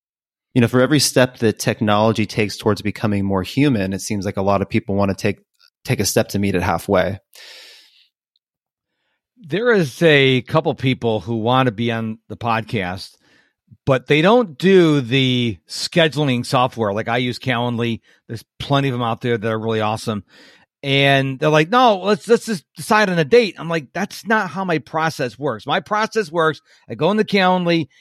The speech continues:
Speaker 2: and I say, "Do interviews." I do one a day,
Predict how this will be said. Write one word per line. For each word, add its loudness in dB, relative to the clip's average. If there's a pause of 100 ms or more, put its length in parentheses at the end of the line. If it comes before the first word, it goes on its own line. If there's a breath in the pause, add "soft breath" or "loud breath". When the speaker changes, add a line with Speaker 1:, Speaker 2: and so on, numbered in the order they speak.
Speaker 2:
and -4
I 2
say, 0
"Do -2
interviews." 2 (180)
I -6
do -2
one 2
a 6
day, 2